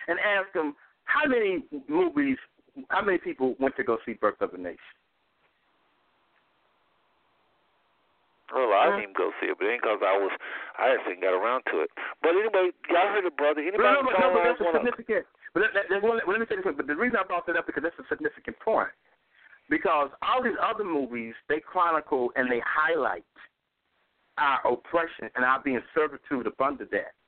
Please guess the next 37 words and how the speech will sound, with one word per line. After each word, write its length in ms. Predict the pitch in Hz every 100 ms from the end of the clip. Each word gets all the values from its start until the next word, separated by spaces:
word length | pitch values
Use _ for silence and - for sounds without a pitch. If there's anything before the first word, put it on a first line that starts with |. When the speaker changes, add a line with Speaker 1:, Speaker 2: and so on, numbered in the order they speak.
| _ _ _ _ _ - - -
Speaker 1:
And 140 | 156 151
the 80 | 147
first 260 | 208 240 240
time 180 | 226 185
a 60 |
movie 380 | 170 180 190 165
came 220 | 190 165 151
out 200 | 135 123
where 100 | 120
we 300 | 143 143 107
revolted 460 | 92 156 214 143
against 300 | 131 113 110
that, 140 | 107 104
and 100 | 110
it 100 | 110 -
showed 380 | 190 208 190 104 - _ - - _
the 60 | 131 -
truth, 280 | - 370 - - _ _ _ _ _
the 80 | 175 175
facts 360 | 240 285 160 - - _ - -
on 140 | -
how 160 | 202 190
our 280 | 170 170 175 -
preachers 460 | 254 262 147 101 - - - _ _ -
were 120 | 156 -
told 260 | 233 247 202
by 140 | 196 -
slave 320 | 208 233 220 196
masters 600 | 185 156 - - - - - _ _ - - -
to 60 | 170
preach 280 | - 262 269 -
certain 280 | 240 226 143
verses 420 | 202 233 190 156 190
out 80 |
of 60 | 180
the 80 | 151 -
scriptures 520 | 220 214 - 123